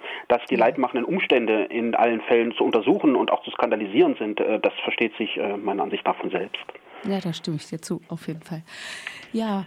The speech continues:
Speaker 2: vielen Dank, Thomas, für deinen Bericht. Ähm, wir haben ja angekündigt, dass wir einen Bericht von Carmen bekommen haben. Kannst du an dieser Stelle noch kurz Carmen für die Hörerinnen und Hörer hier vorstellen?
Speaker 1: Carmen ist eine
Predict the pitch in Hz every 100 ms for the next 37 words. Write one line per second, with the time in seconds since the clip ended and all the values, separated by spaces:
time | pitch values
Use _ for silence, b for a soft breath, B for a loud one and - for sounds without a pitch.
0 | - - 247 262 214 220 262 226 196 196
1 | 202 - 185 180 175 175 214 - - -
2 | B B B B B B - 214 220 233
3 | 233 208 254 285 262 254 226 240 254 -
4 | 202 185 175 - 220 226 - 214 196 208
5 | 214 196 190 - 190 196 202 196 202 285
6 | - - 208 202 - 208 254 254 156 139
7 | - 160 147 143 147 156 156 - 196 -
8 | - 262 - 233 220 208 208 208 196 196
9 | 196 185 - - 285 311 - - - 220
10 | 285 233 185 175 160 175 214 226 196 185
11 | 170 165 196 202 170 147 160 - 143 135
12 | - 139 135 151 B B B B B B
13 | B _ - - 156 170 208 226 165 -
14 | - - 147 143 139 139 135